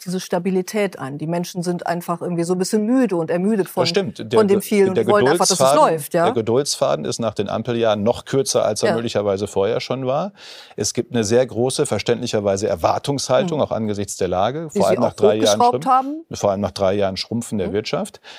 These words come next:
Speaker 2: Äh, und es gibt eine sehr große Skepsis, die spüre ich ja auch, ob die das wirklich hinkriegen können und wollen. Die gibt's.
Speaker 1: Ja.
Speaker 2: Und der einzige Weg, sozusagen zu überzeugen, ist ja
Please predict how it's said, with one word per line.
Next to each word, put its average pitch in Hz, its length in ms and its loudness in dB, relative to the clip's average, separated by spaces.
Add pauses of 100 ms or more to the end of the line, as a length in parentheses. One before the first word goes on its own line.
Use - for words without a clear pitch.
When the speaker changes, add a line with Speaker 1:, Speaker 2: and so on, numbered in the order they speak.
(120)
Speaker 2:
Äh, - 120 -10
und 131 180 0
es 135 80 -2
gibt - 100 2
eine 135 80 0
sehr 131 160 2
große 143 240 0
Skepsis, - 440 -2
die 98 100 -6
spüre 120 240 -2
ich 113 100 -2
ja 107 140 2
auch, 117 320 0
ob - 220 -4
die 120 100 -2
das 104 260 0
wirklich 147 380 -2
hinkriegen 123 500 -4
können 160 380 -2
und 160 140 -4
wollen. 151 260 0
Die 127 80 -4
gibt's. - 400 -4 (240)
Speaker 1:
Ja. - 80 -8
Speaker 2:
Und 113 100 -4
der 117 120 4
einzige 143 340 0
Weg, 123 580 -2
sozusagen 113 640 2
zu 113 140 -2
überzeugen, 113 640 2 (460)
ist - 220 -2
ja 135 280 2